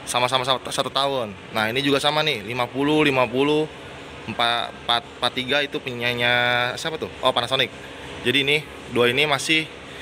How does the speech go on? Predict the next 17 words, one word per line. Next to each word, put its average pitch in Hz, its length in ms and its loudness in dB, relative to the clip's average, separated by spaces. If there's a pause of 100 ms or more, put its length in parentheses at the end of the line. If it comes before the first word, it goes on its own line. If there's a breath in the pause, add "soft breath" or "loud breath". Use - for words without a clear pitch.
(160 loud breath)
garansi 123 320 2
satu 139 160 0
tahun 127 340 0
panel, 143 460 2 (160)
lima 120 240 0
tahun 135 240 2
spare 123 180 -2
part. 127 220 0 (340)
Oke. 139 320 0 (760)
Lalu 131 400 2 (1800)
ukuran 143 320 2
lima 143 260 2
puluh 151 220 6
yang 143 160 4
high 143 260 2
end-nya 147 160 0
dia, 151 160 2